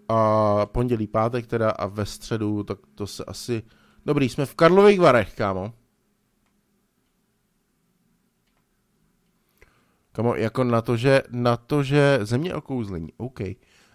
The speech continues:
Na to, že jako za sebou tahnu několik tun, tak je to masakr. Jede to docela jako svižně, brzdí to docela dobře. Jede to, kurva,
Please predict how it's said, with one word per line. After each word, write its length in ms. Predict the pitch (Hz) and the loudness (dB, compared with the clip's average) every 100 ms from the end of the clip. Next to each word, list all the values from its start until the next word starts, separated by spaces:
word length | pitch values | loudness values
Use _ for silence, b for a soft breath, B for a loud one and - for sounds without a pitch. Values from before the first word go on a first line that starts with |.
| b | b
Na 180 | 117 127 | 0 2
to, 140 | 175 | 2
že 120 | 165 | 4
jako 200 | 190 185 | 2 2
za 100 | 175 | 0
sebou 300 | 165 190 190 | 0 0 0
tahnu 640 | 185 185 170 185 175 156 - | 2 2 4 4 2 -2 -8
několik 480 | - 147 156 175 160 - - - _ _ - | -8 -6 -2 0 -2 -4 -20 -20 _ _ 0
tun, 400 | 240 185 123 101 _ _ _ _ _ _ _ _ _ _ _ _ _ _ _ _ _ _ _ _ _ | 4 4 2 -6 _ _ _ _ _ _ _ _ _ _ _ _ _ _ _ _ _ _ _ _ _
tak 200 | 127 117 | -8 -2
je 100 | 139 | 0
to 100 | 160 | 2
masakr. 500 | 151 127 143 - 90 _ _ _ | 2 0 -2 -4 -12 _ _ _
Jede 220 | 123 135 | -4 -2
to 100 | 143 | 0
docela 340 | 156 147 165 156 | 0 0 0 0
jako 220 | 143 160 | 0 -6
svižně, 520 | - 170 147 156 180 | -6 -6 -4 -4 -2
brzdí 360 | 156 139 131 156 | -2 -2 -4 0
to 120 | 175 | 4
docela 360 | 160 - 160 156 | 4 4 4 6
dobře. 460 | 151 139 160 160 - b b b b b b | 8 10 12 10 4 b b b b b b
Jede 240 | 120 143 | 2 2
to, 100 | 143 | 2
kurva, 680 | 127 - 117 110 113 131 | -4 -6 -4 -2 -2 -4